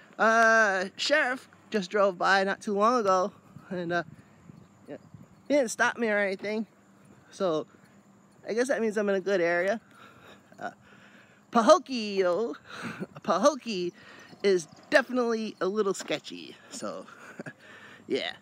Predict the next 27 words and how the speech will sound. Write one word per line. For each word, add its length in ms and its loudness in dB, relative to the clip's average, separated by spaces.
So 120 -6
I 100 -2
saw, 340 -2
I'm 80 -10
staying 280 -4
out 80 -2
of 80 -8
Pahokee 420 -10
today. 340 -20
<laughs> 220 0
Yeah. 240 -6
Yeah. 200 -8
Now 140 -2
this 240 0
reminds 300 0
me 40 -2
of 60 -8
a 60 -12
typical 440 -6
Long 220 -4
Island 360 -6
neighborhood 600 -4
right 200 -4
here. 320 -4
<laughs> 80 -8
Yeah. 380 2
So, 340 -6